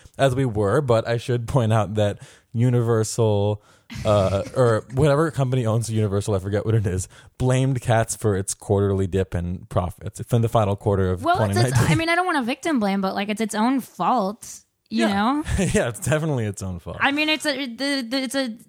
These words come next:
Speaker 2: sh-, mo-, show from nineteen eighty-one. Like, why would it have,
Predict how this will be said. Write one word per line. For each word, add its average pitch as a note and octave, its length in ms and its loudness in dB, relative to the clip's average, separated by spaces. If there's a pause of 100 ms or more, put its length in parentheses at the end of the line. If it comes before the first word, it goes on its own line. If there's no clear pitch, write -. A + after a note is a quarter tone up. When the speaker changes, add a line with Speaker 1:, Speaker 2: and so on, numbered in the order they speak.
(120)
Speaker 2:
sh-, - 220 -10
mo-, A#3 180 0
show C4 380 -2
from A#3 260 -2
nineteen A#3 420 -2
eighty-one. G#3 680 -2
Like, E3+ 180 -6
why F3+ 420 0
would G3+ 220 -2
it G3 180 -2
have, F#3 480 -2